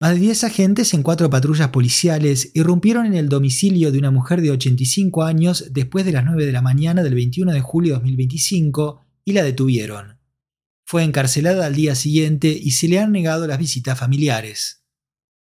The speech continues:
La señora Liu Chunping, de la ciudad de Jinan, provincia de Shandong, fue arrestada en octubre de dos mil veintiuno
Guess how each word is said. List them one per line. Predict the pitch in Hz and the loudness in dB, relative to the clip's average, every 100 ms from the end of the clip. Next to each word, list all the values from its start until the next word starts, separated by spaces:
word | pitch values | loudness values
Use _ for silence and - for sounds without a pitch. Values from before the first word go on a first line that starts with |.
| _ _ _ - | _ _ _ -6
La | 135 | 0
señora | 175 180 220 226 170 | 2 4 4 0 2
Liu | 185 | 0
Chunping, | - 170 151 151 180 202 | 2 2 2 2 2 2
de | 208 | 2
la | 147 | 0
ciudad | 127 147 | 0 0
de | 131 | 0
Jinan, | 139 135 147 165 165 | 2 2 2 2 0
provincia | 131 135 151 - | 2 2 2 2
de | 127 | 0
Shandong, | 123 123 127 156 165 175 - | 2 2 2 2 0 -2 -6
fue | - 170 | -4 0
arrestada | 190 190 135 - 165 180 | 0 -2 -2 -2 0 0
en | 147 | 0
octubre | 127 147 160 156 | 0 0 0 2
de | |
dos | 127 | 2
mil | 135 | 2
veintiuno | 131 131 127 185 147 135 131 | 2 2 2 2 2 0 -2